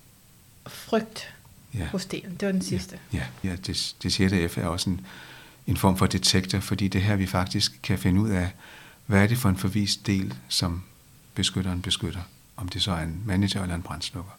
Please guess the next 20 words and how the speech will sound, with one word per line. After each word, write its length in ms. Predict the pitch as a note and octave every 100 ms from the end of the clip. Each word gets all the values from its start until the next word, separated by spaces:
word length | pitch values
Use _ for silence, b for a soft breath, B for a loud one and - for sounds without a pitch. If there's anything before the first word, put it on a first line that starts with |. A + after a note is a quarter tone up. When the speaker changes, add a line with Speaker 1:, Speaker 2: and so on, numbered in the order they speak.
| -
Speaker 2:
Fordi 220 | - G2+ G#2+
vi 100 | G2+
spørger 300 | - G2+ G2+ - - - - -
delen, 400 | G2+ F#2+ F2 F2 - - -
beskytteren, 540 | A2 - F2+ E2+ E2 - B B B B -
"Hvad 160 | - G#2
er 40 |
du 80 | A3+
bange 260 | - F2+ G#2
for, 100 | A#2
der 100 | F#2+
vil 120 | E2+
ske, 280 | - C3+ C#3
hvis 180 | G#2 G2
ikke 120 | -
du 100 | G2
gjorde 280 | F#2 F2 F#2
det, 60 |
du 60 | F#2
gør?" 280 | E2 D#2+